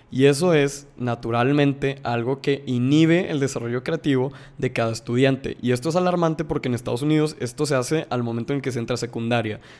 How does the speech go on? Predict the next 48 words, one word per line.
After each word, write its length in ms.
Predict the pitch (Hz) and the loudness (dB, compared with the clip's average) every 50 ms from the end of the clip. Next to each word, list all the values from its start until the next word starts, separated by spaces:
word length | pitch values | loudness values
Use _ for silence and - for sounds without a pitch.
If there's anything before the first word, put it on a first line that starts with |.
| - - | -10 -6
Desde 180 | 123 127 123 123 | -2 -2 0 0
secundaria 540 | 120 131 127 139 127 127 135 151 175 185 | -2 -2 -2 0 2 2 2 2 2 2
ya 40 | 180 | 0
estás 220 | 175 175 - 180 165 | -2 -2 -4 -4 -4
escuchando 560 | 175 165 - - 180 - 180 165 160 160 160 | -4 -6 -6 -8 -6 -2 -2 0 0 2 2
de 60 | 160 | 2
los 160 | 151 143 131 | 2 0 -2
exámenes 400 | 135 113 - 120 123 127 139 139 | -2 -4 -4 -2 -2 0 0 0
del 160 | 131 120 117 | 0 0 0
S 180 | 113 117 117 - | -2 -2 -2 -2
A 100 | 156 160 | -4 -4
T 240 | - - 175 175 - - | -2 -4 -4 -4 -4 -4
y 60 | 131 | -2
del 160 | 123 120 113 | -2 -2 0
A 100 | 113 113 | 0 -2
C 160 | 113 - - 135 | -2 -2 -4 -4
T 260 | 139 - 156 156 147 - - - - - | -4 -4 -4 -4 -4 -8 -12 -20 -14 -12
y 100 | - 120 | -8 -6
que 80 | 131 127 | -6 -6
te 100 | - - | -6 -4
tiene 220 | - 120 123 127 | -4 -4 -4 -2
que 80 | - 156 | -2 0
ir 60 | 143 | 0
bastante 380 | 147 139 - 139 135 135 165 | 0 0 0 -2 -2 -2 0
bien 220 | 170 160 147 135 139 | 0 0 0 0 -2
para 220 | 139 139 135 123 | -2 -4 -2 -2
entrar 180 | 117 110 117 117 | -2 -4 -4 -2
a 40 | 117 | -2
universidades. 720 | 117 113 113 107 - - 110 113 110 98 90 98 - - - - - - _ - | -2 -2 -2 -4 -6 -6 -4 -4 -4 -4 -6 -10 -12 -16 -20 -20 -20 -18 _ -4
Esto 300 | - 127 127 127 - 185 | -2 -2 -2 -2 -2 0
agrega 240 | 175 180 170 143 | 0 2 2 0
estrés, 520 | 123 117 - - - 120 131 185 - - - _ _ _ _ _ | 0 -2 -4 -4 -4 -4 -4 -4 -6 -12 -18 _ _ _ _ _
esto 260 | - - 123 123 - 180 | -6 -6 -4 -2 -2 -2
agrega 380 | 175 165 165 165 175 175 165 - | 0 0 0 0 0 -2 -4 -4
mucho 540 | - 123 123 131 139 156 156 151 - 180 | -4 -2 0 2 4 2 2 2 -2 -6
peso 500 | 170 - - 147 139 139 - 151 151 - - - | -4 0 2 2 2 2 2 0 0 -2 -2 -6
a 80 | 127 | -8
cada 400 | 113 - - 123 127 139 139 139 | -6 -2 0 0 0 0 0 0
carga 260 | - 147 135 135 131 | 0 0 0 2 0
escolar 400 | 147 135 - - 131 123 123 117 | -2 -2 -2 -2 0 0 0 0
de 100 | 120 131 | 0 -2
cada 200 | 127 131 117 127 | -2 -2 0 0
alumno 360 | 151 170 185 185 160 143 147 143 - - - - - - | 2 2 2 2 2 0 -2 -4 -8 -16 -20 -20 -14 -6
y 180 | - 175 180 | -2 2 4
obviamente, 720 | 185 190 190 202 202 202 208 202 190 190 180 - 175 165 - - - - - - _ _ _ _ - | 4 4 4 4 2 2 2 2 0 0 -2 -4 -6 -8 -8 -12 -18 -20 -20 -20 _ _ _ _ -2
pues, 320 | - 185 180 175 165 - - - | 0 0 2 0 -2 -4 -10 -14
cierra 560 | 180 - - - - 190 208 208 208 208 208 202 | -14 -10 -6 -2 2 6 6 8 8 6 6 6
mucho 560 | 202 202 202 202 196 202 - 135 117 113 | 6 6 4 4 2 0 -4 -6 -6 -6